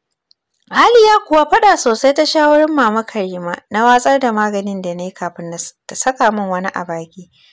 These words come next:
Da hannunta na kora da ruwa kamar na yi amai amma ba hali, domin ta ɗaure fuska ba sassauci irin no mercy ɗin nan. Ni kuwa su Salmat za su yi in ba dariya ba, wai yau an ga uwa da ɗiya a rana.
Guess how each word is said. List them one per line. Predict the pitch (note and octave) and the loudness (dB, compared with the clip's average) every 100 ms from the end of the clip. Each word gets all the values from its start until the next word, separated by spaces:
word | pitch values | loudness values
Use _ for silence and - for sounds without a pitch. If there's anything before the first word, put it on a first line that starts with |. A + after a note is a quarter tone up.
| _ - | _ -4
Da | F3+ A3+ | 0 0
hannunta | E4+ F4+ G4 G4 - - - | 0 -4 -6 -2 -2 -2 -4
na | C4+ | -2
kora | F4 G4+ G4 A#3+ | 2 2 4 4
da | G#3+ | 2
ruwa | A3+ B3 B3+ | 2 0 0
kamar | G#3+ A#3 C#4 | -4 -4 -4
na | E4 | -2
yi | C#4+ | -4
amai | F#3 G3 G3+ | -4 -6 -8
amma | F#3 F#3 G3+ | -8 -8 -6
ba | A3+ A#3 | -2 -2
hali, | G3+ F#3 F3+ F3 _ _ _ _ | 0 -4 -6 -12 _ _ _ _
domin | F#3 G3+ C4 | -8 -2 -2
ta | D4 D4 | 0 2
ɗaure | C#4 D#4 D#4 G#3+ | 4 2 2 -2
fuska | G#3+ - G3 F#3 | -6 -10 -8 0
ba | B3+ B3 | 0 0
sassauci | G3 F#3 - G3 - - B3 | -4 -8 -8 -8 -8 -8 -4
irin | B3+ G#3 F#3+ | -4 -4 -6
no | A3+ | -4
mercy | A#3+ B3+ B3+ G#3+ - | -2 -2 -2 -8 -12
ɗin | G3 F3+ | -14 -14
nan. | F3 _ _ _ _ _ _ _ - | -16 _ _ _ _ _ _ _ -6
Ni | C#4 A#4+ | -2 0
kuwa | A#4 F4 | 2 2
su | E4 | 0
Salmat | F4 F4+ F#4+ C#4+ | -2 0 0 0
za | C4+ D#4+ | 2 2
su | D#4+ | 0
yi | D4 C#4 | -6 -6
in | D4+ | -4
ba | D4 C4+ | 0 2
dariya | A#3+ G#3 A3 A#3+ B3 A#3+ | 4 4 2 2 2 2
ba, | A#3 G#3 G3+ | 0 0 -4
wai | A3+ C#4+ | -2 0
yau | D#4 - | 2 0
an | A#3 B3 | -2 -2
ga | C4 | -2
uwa | - C4 B3+ | 0 0 0
da | B3 | -2
ɗiya | - F#3+ F#3 | -8 -8 -8
a | F#3+ E3+ | -8 -12
rana. | E3 E3 D#3+ | -12 -14 -16